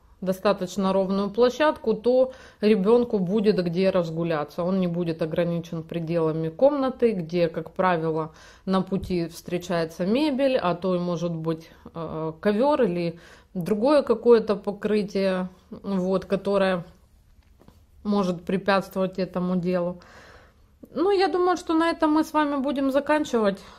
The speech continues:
наш обзор. Вот. Кроме того, хочу сказать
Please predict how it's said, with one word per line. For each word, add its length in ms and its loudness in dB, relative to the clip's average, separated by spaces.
наш 320 2
обзор. 480 0
Вот. 500 0
Кроме 300 4
того, 420 2
хочу 300 2
сказать 580 2